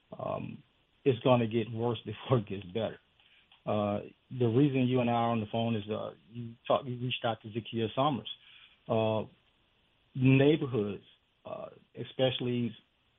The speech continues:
led by some of the churches in, in these neighborhoods, are beginning to step in and say, "Hey, we need to do something," and it has to be very active.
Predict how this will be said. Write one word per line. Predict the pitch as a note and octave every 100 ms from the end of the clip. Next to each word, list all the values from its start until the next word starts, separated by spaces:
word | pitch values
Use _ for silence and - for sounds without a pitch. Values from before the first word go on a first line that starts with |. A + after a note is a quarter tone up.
| _ _ _
led | B2 B2 A#2+ A#2+
by | B2 B2
some | B2
of | B2+
the | -
churches | A2+ A2 G#2+
in, | G#2 G2+
in | C#3+ A2+
these | G#2
neighborhoods, | G#2+ G2+ A2 - - _ _ - - - - _ _ _ _ _ _ _ -
are | B2 A2+ A2
beginning | A2 G#2+ C#3+ C#3+ B2+
to | A2+ -
step | A#2+ A2
in | A2+ A2+ G#2+
and | G#2+
say, | A2+
"Hey, | A2 G#2
we | A2
need | A2 G#2
to | G#2
do | A2 G#2
something," | G#2+ G2+ G#2 G#2
and | G#2
it |
has | A2 G#2 G#2+
to |
be | G2+ G#2 G2+ _ -
very | A2+ A2+ A2 -
active. | G#2+ G2+ G2